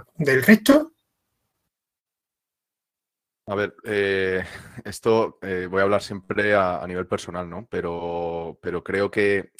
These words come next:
Speaker 2: eh, los, los tres sistemas operativos así por, eh, más conocidos, ¿no? Más utilizados en el día a día, eh, creo que no hay ninguno inseguro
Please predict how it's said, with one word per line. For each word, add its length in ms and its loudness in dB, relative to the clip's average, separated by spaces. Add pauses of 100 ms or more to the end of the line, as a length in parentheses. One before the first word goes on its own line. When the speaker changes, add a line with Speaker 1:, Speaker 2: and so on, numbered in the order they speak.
(160)
Speaker 2:
eh, 260 -10
los, 300 -6
los 400 -6
tres 400 4
sistemas 340 -6
operativos 800 -4
así 260 -8
por, 240 2
eh, 280 -2 (240)
más 340 -6
conocidos, 540 -6
¿no? 160 -10
Más 240 -8
utilizados 580 -4
en 60 -10
el 60 -4
día 100 0
a 40 0
día, 200 -4 (540)
eh, 340 0
creo 180 2
que 120 2
no 140 2
hay 120 4
ninguno 720 -2
inseguro 720 -2